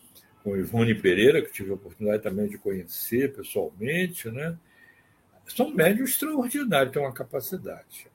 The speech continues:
Outros médios há que têm capacidade, mas não souberam, é, utilizar essa mediunidade para o serviço do bem. Alguns até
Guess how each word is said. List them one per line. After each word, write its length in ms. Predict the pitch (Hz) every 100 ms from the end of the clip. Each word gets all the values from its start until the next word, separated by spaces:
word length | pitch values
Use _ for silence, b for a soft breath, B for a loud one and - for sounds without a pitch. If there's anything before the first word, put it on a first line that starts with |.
| _
Outros 560 | 262 349 359 285 156 107
médios 760 | 101 95 95 104 98 - - _
há 360 | 120 104 135 165 _
que 380 | - 226 247 - -
têm 300 | - 123 110
capacidade, 960 | 110 104 101 - 160 143 147 214 - - b b b b b -
mas 160 | 220
não 120 | 302 277
souberam, 1000 | - 320 190 165 233 294 254 139 107 - -
é, 380 | 113 113 110 113
utilizar 680 | - 165 110 98 107 101 101
essa 240 | - 107
mediunidade 960 | 95 90 101 90 - 104 151 170 127 120 _
para 180 | 185 233
o 40 |
serviço 460 | - 170 175 - 190
do 80 |
bem. 360 | 220 185 151 151 _ _ _ _ _ _ _ _
Alguns 440 | 190 123 120 120
até 640 | 135 131 - 151 190 214